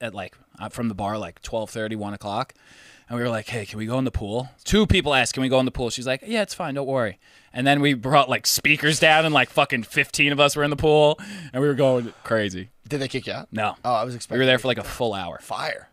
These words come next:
Speaker 1: Someone, there was, like, a, yeah, it was just
Speaker 2: Dude, see, like, weddings are fun, but mo-, like, too much of a good thing is a bad thing.
Speaker 1: Too many weddings, you mean?
Speaker 2: Too many weddings.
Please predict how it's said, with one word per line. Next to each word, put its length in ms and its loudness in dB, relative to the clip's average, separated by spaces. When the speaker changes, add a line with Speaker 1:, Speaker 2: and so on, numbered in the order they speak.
Speaker 1:
Someone, 340 2
there 120 4
was, 100 2
like, 180 -2
a, 320 -8
yeah, 220 -10
it 40 -12
was 100 -8
just 220 -8
Speaker 2:
Dude, 260 -6
see, 180 -2
like, 140 2
weddings 320 4
are 80 -2
fun, 440 -2
but 340 -2
mo-, 280 -2
like, 340 -4
too 160 -2
much 240 0
of 80 -4
a 60 -4
good 240 -4
thing 240 -4
is 100 -8
a 60 -10
bad 260 -2
thing. 220 -4
Speaker 1:
Too 140 -2
many 180 2
weddings, 300 2
you 60 -8
mean? 100 -2
Speaker 2:
Too 40 2
many 160 4
weddings. 420 4